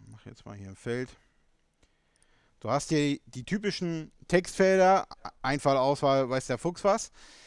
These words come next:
Äh, du kannst Div-Container, sag ich mal, da noch hinzufügen, Icons, äh, was, f-, Tabs, siehe Backend, wo wir dann eigene Tabs da gebaut haben.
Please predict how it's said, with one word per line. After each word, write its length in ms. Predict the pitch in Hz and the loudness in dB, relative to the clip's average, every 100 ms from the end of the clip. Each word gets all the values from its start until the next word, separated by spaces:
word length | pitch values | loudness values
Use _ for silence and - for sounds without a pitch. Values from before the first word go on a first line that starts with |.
| - _ | -20 _
Äh, 420 | - 139 139 135 135 | -2 2 4 2 0
du 100 | 139 | -6
kannst 400 | - 160 170 - - - _ _ _ | -2 -2 -4 -14 -20 -20 _ _ _
Div-Container, 760 | 135 151 208 220 185 202 202 175 | -6 -4 0 0 0 0 0 2
sag 180 | 196 | 0
ich 120 | 185 170 | 0 -2
mal, 180 | 185 | 0
da 100 | 185 | 0
noch 160 | 175 180 | 0 -2
hinzufügen, 560 | 175 - 196 196 190 180 | -4 -6 -6 -6 -6 -4
Icons, 520 | 143 175 180 180 - | -4 -2 -2 -4 -6
äh, 360 | - 156 151 143 | -2 0 2 0
was, 200 | 160 156 | -4 -8
f-, 400 | 147 143 - - 139 | -16 -16 -18 -20 -4
Tabs, 480 | 143 196 - - - _ | 0 0 0 -12 -16 _
siehe 260 | 127 131 147 | -14 -4 -2
Backend, 380 | 135 170 175 160 | -2 -2 -2 -2
wo 140 | 147 | -4
wir 60 | 147 | -2
dann 160 | 139 | -2
eigene 260 | 135 143 131 | -2 -4 -4
Tabs 200 | 175 - | -4 -4
da 80 | 190 | -4
gebaut 280 | 165 165 175 | 0 0 2
haben. 220 | 185 | 0